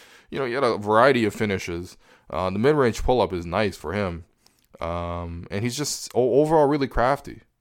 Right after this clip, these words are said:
You know, he led the team with three assists, too, which is kinda sad. But, uh, yeah, three assists. I mean, um, Shai's a good one, man. Shai's a good one. And he's one of those guys where, like, um,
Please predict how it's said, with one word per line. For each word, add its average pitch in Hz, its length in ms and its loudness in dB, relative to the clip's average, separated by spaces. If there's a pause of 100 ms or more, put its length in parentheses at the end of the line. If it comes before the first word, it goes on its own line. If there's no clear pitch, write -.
(220)
You - 80 -18
know, - 100 -20
he 127 140 -6
led 156 220 2
the 156 60 -8
team 160 200 -2
with 143 80 -6
three 147 200 0
assists, 131 340 -2
too, 117 200 -4
which 92 220 -6
is 95 240 -8
kinda 101 220 -2
sad. 80 360 -4
But, - 300 -10
uh, 82 140 -4
yeah, 90 200 -2
three 101 240 -4
assists. 87 400 -8
I - 40 -6
mean, 95 200 -6 (1500)
um, 57 420 -16 (200)
Shai's 170 220 -6
a 170 60 -2
good 175 140 0
one, 87 140 -4
man. 87 240 -8 (100)
Shai's 143 160 -2
a 135 40 -6
good 139 120 -2
one. 90 180 -2
And 117 180 -2
he's 123 120 -2
one 151 140 2
of 175 60 2
those 160 120 0
guys 131 240 4
where, 113 100 2
like, 92 280 -2 (1600)
um, 50 480 -16